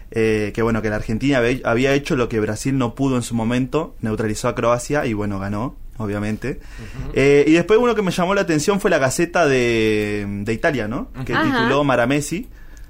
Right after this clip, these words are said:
Speaker 3: Ah,
Speaker 1: eh,
Speaker 3: mirá.
Speaker 1: con la imagen de Julián y, y Lionel, obviamente. Y bueno, quería traer también a la columna, además de, bueno, esta mención a distintos diarios, The Guardian, A B C, obviamente todos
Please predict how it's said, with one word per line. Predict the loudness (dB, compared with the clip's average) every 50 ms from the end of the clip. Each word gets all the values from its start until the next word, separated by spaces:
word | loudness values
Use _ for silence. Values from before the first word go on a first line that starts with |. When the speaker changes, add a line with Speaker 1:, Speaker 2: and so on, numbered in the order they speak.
| -14 -8 -6
Speaker 3:
Ah, | -4 -2 0
Speaker 1:
eh, | 2 2
Speaker 3:
mirá. | 2 2 2 2
Speaker 1:
con | 0 0
la | 0
imagen | 0 0 0 0 0 0
de | 0 0
Julián | -2 -2 0 0 2 2
y, | 0 0 0 -2 -2
y | -2 -2 -2 -2
Lionel, | -2 -2 -2 -2 -2 0 0
obviamente. | 0 0 0 0 0 -2 -2 -4 -4 -4 -6 -8 -8 -12 -16 -16 -16 -16 -16 -16 -18 -18 -18 -18 -18 -18 -18 -18 -18 -18 -18 -18 -10 -2
Y | 0 2
bueno, | 4 4 4 2
quería | 4 4 4 4
traer | 4 2 2 2
también | 2 2 2 2 2
a | 4
la | 4 4
columna, | 4 4 4 4 2 2 2 2 2 4
además | 4 2 2 2 2 2
de, | 2 0 2
bueno, | 2 0 0 -2 -2
esta | -4 -4 -4 -4
mención | -2 -4 -4 -2 -2 -2 -2
a | -2 -2 -2 -4 -6 -8 -8 -10 -10 -8 -6
distintos | -6 -4 -4 -4 -2 -2 -2 0
diarios, | 2 0 2 0 0 -4 -2
The | -2 -2
Guardian, | 0 2 0 0 0 -2 -2 -2 -2 -2 -4 -4 -4
A | -2 -2
B | -2 -2 -4
C, | -2 -2 -2 0
obviamente | 0 0 0 0 0 -2 -2 -4 -6
todos | -6 -4 -2 -2 -2 -2 -4 -6 -14